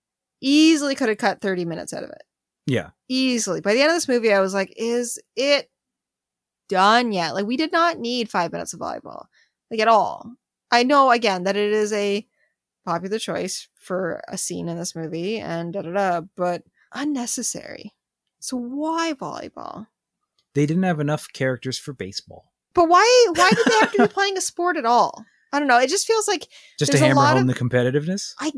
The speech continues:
Speaker 1: guess, but there's just a lot of, and then they talk about, like, even then they're playing the, the, the match, and one is like, "Okay, we're gonna do this and this," and then nothing comes of it. They don't even actually do that.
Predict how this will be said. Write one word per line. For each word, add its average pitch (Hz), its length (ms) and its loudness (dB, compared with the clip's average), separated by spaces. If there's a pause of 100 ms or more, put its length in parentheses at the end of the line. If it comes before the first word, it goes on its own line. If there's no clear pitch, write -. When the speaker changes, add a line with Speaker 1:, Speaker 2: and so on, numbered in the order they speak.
Speaker 1:
guess, 294 640 0 (260)
but 262 160 -4
there's 320 240 0
just - 340 -4 (280)
a 262 140 0
lot 277 400 4
of, 240 180 -6 (300)
and 359 140 2
then 440 100 2
they 571 180 4
talk 370 340 0
about, 262 280 0
like, 233 280 0 (400)
even 277 480 -2
then 349 120 0
they're 294 100 0
playing 320 480 -4
the, 240 100 -8 (300)
the, 214 760 -2
the 226 80 -6
match, 285 400 -2
and 247 200 -2
one 320 460 -4
is 240 140 -4
like, 233 160 -4 (220)
"Okay, 190 220 -4 (220)
we're 233 120 4
gonna 214 100 4
do 202 80 -2
this 240 240 4
and 214 280 -4
this," 196 280 0
and 240 100 -2
then 302 400 -2 (180)
nothing 339 280 -2
comes 370 240 0
of 339 80 4
it. - 160 -2
They 277 100 2
don't 311 140 4
even 370 180 0
actually 339 280 0
do 330 280 -2
that. 170 280 -4